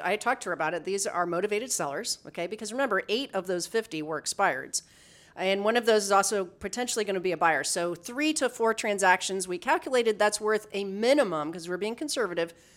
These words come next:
a minimum of sixty thousand dollars in commission from five contact, I'm sorry, from twelve contacts, uh, five and a half hours of work. So I was teasing her that this is part-time, you know. So, uh, so then, I always love to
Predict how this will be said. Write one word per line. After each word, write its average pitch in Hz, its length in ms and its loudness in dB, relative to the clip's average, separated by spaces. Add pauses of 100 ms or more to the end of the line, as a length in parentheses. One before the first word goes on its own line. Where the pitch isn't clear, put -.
(140)
a 180 80 -2
minimum 233 460 2
of 190 120 4
sixty - 560 2
thousand 233 380 2
dollars 208 380 2
in 226 80 -10
commission 180 500 -6 (500)
from 202 400 2
five 240 800 4 (480)
contact, 170 640 -4
I'm 196 160 -2
sorry, 170 240 0
from 180 160 -8
twelve 262 340 4
contacts, 202 720 0 (440)
uh, 180 160 4
five 208 240 4
and 262 80 2
a 240 40 0
half 254 320 2
hours 240 420 10
of 262 120 0
work. 202 220 2
So 180 280 4
I 165 160 2
was 175 120 -2
teasing 175 340 -4
her 156 140 -6
that 147 140 -8
this 151 160 -8
is 139 140 -12
part-time, 143 500 -8
you 131 60 -14
know. 135 160 -8 (400)
So, 190 360 2
uh, 170 340 6
so 196 300 0
then, 254 580 6 (120)
I 180 120 4
always 170 260 2
love 160 180 -2
to 151 280 -6